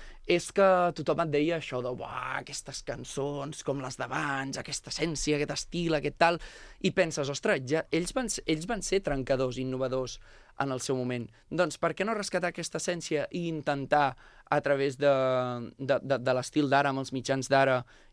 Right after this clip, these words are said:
i amb la música d'ara, doncs, fer el mateix, no? Agafar aquest rock, aquesta essència analògica, crua,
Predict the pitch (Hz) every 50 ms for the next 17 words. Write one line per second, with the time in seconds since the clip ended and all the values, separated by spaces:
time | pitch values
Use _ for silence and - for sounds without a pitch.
0 | _ - 156 151 147 139 135 135 135 135 135 139 127 143 - 135 131 135 135 135
1 | 127 127 127 123 - - - - - - - - - 151 143 139 139 127 131 127
2 | 113 - - 127 165 226 285 - 147 131 - 139 139 - 185 151 - - - -
3 | - 147 151 - - 127 - 151 - - 147 131 - 143 147 139 - - - 147
4 | 143 135 123 - - - - - - 135 151 135 143 156 175 175 143 143 123 147
5 | 131 123 120 120 - - - 156 160 180 175 165 139 127 120